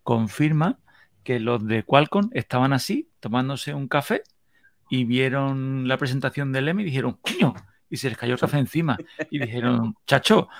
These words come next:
Speaker 1: levántate y ponte a hacer algo, que mira lo que han hecho esta gente". O sea,
Speaker 2: No, no, peor
Speaker 1: ni
Speaker 2: aún.
Speaker 1: lo
Speaker 2: Estaban
Speaker 1: olían.
Speaker 2: tomando café y seguro estaban descojonándose, como con la pantalla en su momento del iPhone. ¿De qué dicen estos? Anda, esto
Speaker 1: Los
Speaker 2: en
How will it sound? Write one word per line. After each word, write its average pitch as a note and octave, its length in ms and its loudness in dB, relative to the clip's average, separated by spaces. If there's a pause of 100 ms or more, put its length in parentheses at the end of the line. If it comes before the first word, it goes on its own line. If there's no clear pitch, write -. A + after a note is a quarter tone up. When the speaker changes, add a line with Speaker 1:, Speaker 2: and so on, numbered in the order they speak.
(160)
Speaker 1:
levántate C#3+ 600 2
y E3 60 4
ponte F#3+ 260 2
a D#3+ 40 4
hacer C3 160 2
algo, E3+ 320 0
que A#2 100 -4
mira B2+ 200 2
lo F3 40 -4
que F#3 80 -8
han F3 60 -4
hecho E3 140 -6
esta A2 140 -8
gente". C#3+ 460 -2
O - 260 -20
sea, - 200 -2
Speaker 2:
No, B2+ 160 4
no, C3 180 4
peor A#2 180 6
Speaker 1:
ni B2+ 60 8
Speaker 2:
aún. C3 200 10
Speaker 1:
lo C3+ 200 10
Speaker 2:
Estaban E3 140 10
Speaker 1:
olían. E3 160 10
Speaker 2:
tomando C#3 240 4
café B2+ 320 6 (340)
y A2+ 140 -2
seguro A#2+ 260 2
estaban D3+ 240 4
descojonándose, D3 880 2
como A2 220 0
con G#2 160 0
la G2+ 80 0
pantalla B2+ 680 2
en B2+ 100 -2
su B2+ 120 -4
momento B2+ 300 0
del D3 120 2
iPhone. F3 380 -4 (420)
¿De A#2 220 -2
qué E3+ 80 4
dicen D#3 320 4
estos? B2+ 340 0
Anda, D3 380 0
esto C#3+ 260 -2
Speaker 1:
Los D3 140 4
Speaker 2:
en C#3+ 60 2